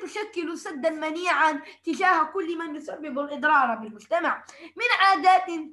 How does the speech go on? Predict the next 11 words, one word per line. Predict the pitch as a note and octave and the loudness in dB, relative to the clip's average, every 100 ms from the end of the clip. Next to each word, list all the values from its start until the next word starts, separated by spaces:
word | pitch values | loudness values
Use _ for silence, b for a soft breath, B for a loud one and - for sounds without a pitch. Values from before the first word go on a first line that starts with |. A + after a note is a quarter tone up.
| - | -18
سيئة، | _ D#4 C4 A3+ F#4 G#4 D4+ A#3+ A3 B - | _ -6 -4 -2 4 4 4 -4 -8 B -6
ويحرص | B3 C4+ C4+ B3 | -4 -2 -6 -10
مثقوف | B3+ B3+ - F#4+ G#4 | -8 -8 -8 -10 -6
العالم | F4 D4+ E4 D#4+ D#4+ C#4+ B | 0 6 8 8 2 -6 B
من | C#4+ | -4
علماء | D#4+ E4 D#4+ D4+ D4+ D#4 D#4+ B B - | 2 4 4 4 4 4 2 B B -4
ومفكرين | C#4 D4 D4 D4 D4 C#4 C#4+ | -2 -2 -4 -6 -4 -4 -2
عن | C4 B3+ | 0 0
بحث | A#3 C#4 - | 2 0 -2
ونشر | B3+ A#3+ B3+ D4 D4 A#3 G#3+ F#3+ B B | -10 -2 2 2 0 -6 -8 -10 B B
كل | - A#4 | -2 0